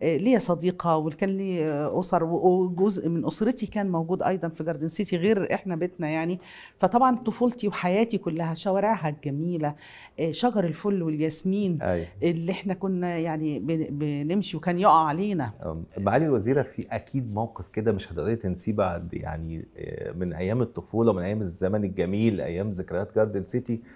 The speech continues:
Speaker 2: أكيد هتفضلي دايمًا كده في بالك بتفتكريه كل ما تروحي جاردن سيتي.
Speaker 1: دي حقيقة.
Speaker 2: إيه الموقف؟
Speaker 1: الحقيقة إحنا البيت بتاعنا كان، آه، ل-، يعني م-، آه،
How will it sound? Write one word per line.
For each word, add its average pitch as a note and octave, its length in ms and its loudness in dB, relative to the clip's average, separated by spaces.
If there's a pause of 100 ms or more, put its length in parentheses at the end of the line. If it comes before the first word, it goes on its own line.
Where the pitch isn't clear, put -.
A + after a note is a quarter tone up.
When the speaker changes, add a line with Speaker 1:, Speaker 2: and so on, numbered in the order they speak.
(160)
Speaker 2:
أكيد F3+ 260 -2
هتفضلي G#2+ 400 0
دايمًا B2+ 320 4
كده C3 280 4
في F#2+ 60 0
بالك B2 180 4
بتفتكريه - 540 -4
كل C#3+ 300 8
ما G#2+ 240 2 (160)
تروحي C3 300 2
جاردن G2 360 2
سيتي. - 260 -10
Speaker 1:
دي E3 120 -2
حقيقة. C#3 340 0
Speaker 2:
إيه A#2+ 60 4
الموقف؟ G#2 440 -2 (160)
Speaker 1:
الحقيقة F3 720 2
إحنا F#3 360 -4
البيت D3+ 840 -4
بتاعنا F3 500 -2 (520)
كان، G#3 340 -4 (420)
آه، C#3 260 -6
ل-، C3+ 260 -4
يعني C3+ 520 -8
م-، B2 580 -8
آه، A#2 480 -8